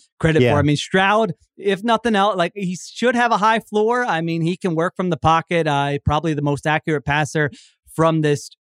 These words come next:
Speaker 1: class. And I thought he showed upside when you saw him play Georgia at the end of the season. It was like a version of C J Stroud we had not seen before. So,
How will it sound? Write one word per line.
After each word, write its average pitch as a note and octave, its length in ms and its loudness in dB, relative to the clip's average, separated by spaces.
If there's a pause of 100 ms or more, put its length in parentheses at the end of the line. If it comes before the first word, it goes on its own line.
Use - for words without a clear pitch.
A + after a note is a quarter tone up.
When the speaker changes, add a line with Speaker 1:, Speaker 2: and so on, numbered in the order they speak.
(140)
Speaker 1:
class. D#3+ 420 0
And E3 160 -4
I D#3+ 80 0
thought F#3 220 0
he F#3 80 0
showed F3 440 0
upside E3 400 0
when C#3+ 140 -2
you C#3 80 -2
saw E3 220 0
him E3 160 -2
play D#3 180 -2
Georgia D#3+ 400 0
at C#3 120 -2
the C#3+ 100 -2
end D3+ 100 -2
of C#3 60 -8
the C3+ 80 -8
season. E3 340 -2
It C#3 80 -2
was C#3+ 140 -8
like D3 120 -2
a C#3 60 -4
version D3 540 0 (240)
of C#3 100 -2
C D#3+ 160 0
J D3 160 2
Stroud D3 460 0 (260)
we D#3+ 180 0
had D#3 160 0
not D3 220 0
seen E3+ 260 0
before. C#3+ 380 0
So, C#3+ 220 -2